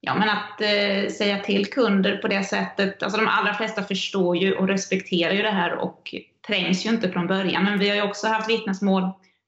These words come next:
där det faktiskt har blivit lite konflikter mellan kunder och där, eh, medarbetare i butik då får gå in och försöka medla lite. Det är väl klart att det alltid är en jobbigare del av ens arbetsuppgifter, tänker jag.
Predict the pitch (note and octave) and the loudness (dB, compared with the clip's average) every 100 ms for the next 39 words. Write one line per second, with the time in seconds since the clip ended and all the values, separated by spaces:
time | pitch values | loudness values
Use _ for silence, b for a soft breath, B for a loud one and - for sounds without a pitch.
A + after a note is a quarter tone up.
0 | _ - G#3 G#3 G3 - G3+ F#3 F#3+ F#3 | _ -4 -2 0 -2 -2 -2 2 2 2
1 | F#3 F#3 F#3 F#3 A3 C4+ - A#3 A3+ G#3 | 0 0 2 2 2 -2 -2 -2 0 2
2 | F#3 F#3 A3+ A3+ C4 F#3+ F3+ A3 B3+ G3+ | 2 0 0 0 0 0 0 0 -2 -2
3 | F#3+ - F#3+ F#3 F3+ F#3 F3+ F3+ F#3+ F#3+ | -2 -4 -2 0 2 2 2 0 0 0
4 | F#3+ G3 F#3 E3 F#3+ - A3+ F#3+ F#3 E3+ | 2 2 2 0 -2 0 0 0 0 0
5 | - - - F#3 F3+ F3 E3 E3+ F#3 F3+ | 0 -2 -2 0 2 2 0 -2 -2 -2
6 | F3 F3+ G3+ F#3+ G3 A3 A3 A3 G3 F#3 | 0 0 0 0 -2 0 0 0 -2 -2
7 | B B B _ G3 G3 G#3 G#3+ A3 G#3+ | B B B _ -8 -2 0 0 0 0
8 | F#3+ F#3+ F#3+ G3+ G#3+ G3+ G3+ G3+ F#3+ A3+ | 0 0 -2 0 0 2 2 2 2 2
9 | G3 B3 A3 F#3+ F#3+ F#3+ F#3+ - F#3+ F#3 | 2 2 0 0 0 2 0 -2 -4 -4
10 | - - F#3 G#3+ G3 G3 F#3+ A3 G#3+ | -4 -2 0 0 0 -2 0 0 -2